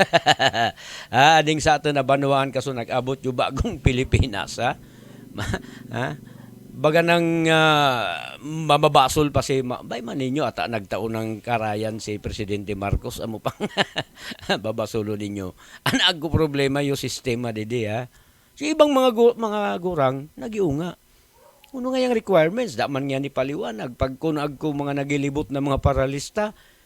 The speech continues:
pi-verify kin kakulor, ha? <laughs> Kaya,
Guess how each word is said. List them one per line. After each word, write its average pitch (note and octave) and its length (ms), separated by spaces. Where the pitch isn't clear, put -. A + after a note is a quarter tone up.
pi-verify D3+ 720
kin B2+ 160
kakulor, C3+ 640
ha? D#3+ 140
<laughs> - 800
Kaya, F3 320